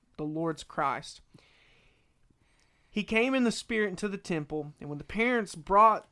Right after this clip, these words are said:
in the child Jesus to do, uh, to do for him according to the law, the custom of the law, he took up his arms, blessed God, and said, "Lord, now you are letting your servant depart in peace." Simeon had just realized,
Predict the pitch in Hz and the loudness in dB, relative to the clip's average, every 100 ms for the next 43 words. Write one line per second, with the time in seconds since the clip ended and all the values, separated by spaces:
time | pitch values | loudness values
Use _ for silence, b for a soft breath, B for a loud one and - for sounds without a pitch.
0 | - 175 214 190 - 208 202 196 165 202 | -6 0 2 0 0 4 6 4 0 -4
1 | 185 180 - 165 147 190 208 185 143 139 | -4 -8 -8 -8 0 2 2 -2 -6 -12
2 | _ _ _ _ 143 143 139 - - 180 | _ _ _ _ -6 -4 -4 -8 -8 -6
3 | 156 214 247 226 185 170 185 170 - 214 | 0 2 2 0 -4 -2 -2 -2 -2 -2
4 | 208 175 185 202 196 185 - 156 180 208 | 0 2 4 6 6 4 0 -6 -4 -4
5 | 208 185 170 180 - b b b 202 262 | -2 -2 0 0 -2 b b b -4 0
6 | 262 233 202 220 214 190 - 151 202 240 | 0 0 4 6 6 2 -6 2 4 4
7 | - 190 185 165 156 160 - 170 151 160 | 2 6 6 6 2 -6 -4 -4 -2 0
8 | 180 196 196 165 165 190 220 202 170 151 | 2 2 2 -2 0 0 0 0 0 0
9 | 147 156 185 190 160 - 160 160 160 156 | 0 0 2 0 -2 -2 0 0 -2 -2
10 | - 160 156 156 147 170 151 - - 226 | 0 2 0 -4 0 0 0 -2 2 4
11 | 269 254 196 180 139 180 220 247 - 185 | 4 2 2 -2 0 6 6 6 0 2
12 | 202 320 330 196 156 | 4 6 8 6 6